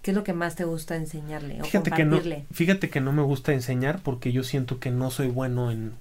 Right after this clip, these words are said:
Speaker 2: casi nada. He tenido más experiencia en muchas cosas que la mayoría de la gente, pero no,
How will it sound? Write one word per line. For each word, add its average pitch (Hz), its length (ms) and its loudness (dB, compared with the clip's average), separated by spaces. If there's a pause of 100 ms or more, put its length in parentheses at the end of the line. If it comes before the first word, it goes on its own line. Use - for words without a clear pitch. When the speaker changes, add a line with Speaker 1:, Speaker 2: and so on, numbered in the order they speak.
(260)
Speaker 2:
casi 131 240 0
nada. 123 320 -2 (1080)
He 143 100 4
tenido 139 640 2 (220)
más 143 280 2
experiencia 131 680 -2
en 120 100 -2
muchas 127 360 -2
cosas 123 360 -2
que 123 140 -6
la 117 100 -2
mayoría 120 280 -2
de 127 60 0
la 120 80 -2
gente, 131 380 -2 (1300)
pero 131 320 2
no, 147 260 4